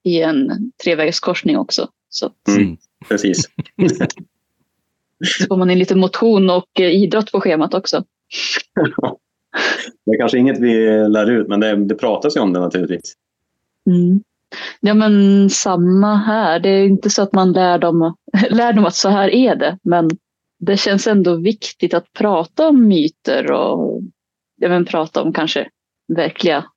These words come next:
Speaker 1: saker också, som, ja, men kollar historier och sånt där. För att det bygger ju någon typ av...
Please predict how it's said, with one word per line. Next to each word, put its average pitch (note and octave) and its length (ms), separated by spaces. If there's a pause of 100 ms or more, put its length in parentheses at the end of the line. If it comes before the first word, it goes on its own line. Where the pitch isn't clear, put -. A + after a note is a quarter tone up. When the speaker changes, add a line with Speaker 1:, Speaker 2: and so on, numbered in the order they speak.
(100)
Speaker 1:
saker E3 300
också, F#3+ 380
som, - 260 (380)
ja, F#3+ 60
men E3+ 160
kollar D#3+ 360
historier C#3+ 600
och - 140
sånt - 180
där. G3+ 220 (600)
För G3 80
att - 160
det F#3+ 120
bygger G3+ 480
ju F#3 180
någon G3+ 400
typ E3+ 380
av... E3+ 380